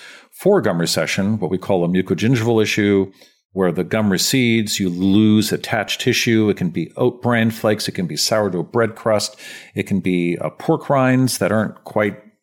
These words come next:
baked fully and that they're crispy or hard on the inside. Popcorn is a good example of something that can cause that. So it's not just piercings, but there's this thing that the body does so well. It's proprioception, the sense of the self. And,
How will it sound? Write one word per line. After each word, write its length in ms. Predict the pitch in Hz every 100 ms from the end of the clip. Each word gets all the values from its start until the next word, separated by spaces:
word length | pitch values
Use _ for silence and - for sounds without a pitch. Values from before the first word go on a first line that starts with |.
| - - -
baked 300 | 120 120 -
fully 500 | - 135 120 120 120
and 240 | 95 82
that 140 | 82
they're 100 | -
crispy 680 | 76 - - 135 - 120 117
or 280 | 101 85 80
hard 300 | - 117 113
on 80 | 110
the 80 | 104
inside. 400 | 104 - 98 95 - - -
Popcorn 680 | 98 - 123 117 120 113 -
is 200 | 117 101
a 80 | 98
good 160 | 113
example 540 | 104 - 101 110 117 117
of 180 | - -
something 320 | - 104 104
that 200 | 95 87
can 120 | - 85
cause 320 | - 92 -
that. 240 | - - _ - _ _ -
So 180 | - 151
it's 140 | -
not 340 | 170 160 -
just 240 | - 98 -
piercings, 540 | 87 67 - - -
but 320 | - 131 - -
there's 280 | 156 180 185
this 220 | - -
thing 260 | 220 233
that 140 | 151 -
the 60 |
body 320 | 95 107 110 107
does 240 | 95 82
so 140 | -
well. 220 | 101 95 80
It's 120 | -
proprioception, 1040 | - 160 - 123 98 90 - 90 - 78
the 140 | 85 85
sense 420 | - 117 110 -
of 120 | 92
the 100 | 92
self. 540 | - - 92 80 -
And, 300 | 98 90 85